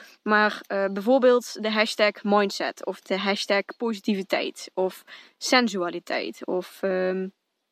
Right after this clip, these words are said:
eh, gezond leven of, eh, ja, weet ik veel, fit girl, healthy life, eh, zulke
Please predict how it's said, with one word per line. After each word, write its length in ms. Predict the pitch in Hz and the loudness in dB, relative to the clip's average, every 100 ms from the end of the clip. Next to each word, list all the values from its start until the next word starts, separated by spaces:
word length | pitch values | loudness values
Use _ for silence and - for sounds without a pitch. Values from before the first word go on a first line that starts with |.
| _ _ | _ _
eh, 560 | - 196 180 175 180 180 208 _ _ _ _ | -10 -6 -4 -4 -6 -8 -12 _ _ _ _
gezond 400 | - 226 233 240 | -4 2 4 2
leven 600 | 214 196 170 - 117 - - | 2 2 2 -2 -8 -8 -8
of, 340 | 180 180 - | -8 -10 -8
eh, 320 | 190 190 185 185 | -4 -2 -2 -2
ja, 280 | 185 190 180 - - - | -2 -4 -6 -8 -10 -10
weet 220 | - 185 190 | -6 -4 -4
ik 100 | 185 | -4
veel, 280 | 180 185 | -4 -4
fit 300 | 214 - 214 - | -2 -2 -2 -2
girl, 380 | 190 185 180 | -4 -2 -2
healthy 380 | 185 208 208 190 185 | -2 -2 0 0 2
life, 520 | 185 175 180 - - | 2 0 -4 -6 -8
eh, 80 | 185 | -6
zulke 560 | 190 220 214 175 165 | -2 0 0 -2 -6